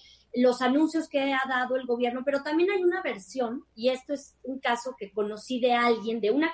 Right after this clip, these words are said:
comunidad de Chiapas, que me platicaba hace unos días que hay gente en su pueblo, que ya es Pueblo de la Esperanza, que no dice que está teniendo síntomas porque tienen miedo de que los puedan, este, linchar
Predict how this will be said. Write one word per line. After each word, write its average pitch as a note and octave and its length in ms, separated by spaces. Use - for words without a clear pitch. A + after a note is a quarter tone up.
comunidad A#3 500
de A3 200
Chiapas, F#3 720
que C#4 120
me C4+ 180
platicaba C#4+ 680
hace C#4+ 260
unos C4+ 320
días G3+ 480
que D4+ 80
hay F4 180
gente F4 380
en D#4 120
su B3 160
pueblo, B3 440
que F#3+ 160
ya G#3+ 420
es A3 180
Pueblo A#3 320
de A3+ 100
la A3 60
Esperanza, G#3 720
que D4+ 140
no F4 400
dice E4+ 420
que B3 100
está C4+ 400
teniendo B3+ 440
síntomas B3 640
porque A3 220
tienen C#4 340
miedo B3+ 260
de A3 140
que F#3+ 240
los - 200
puedan, G#3+ 440
este, G3+ 340
linchar A#3+ 520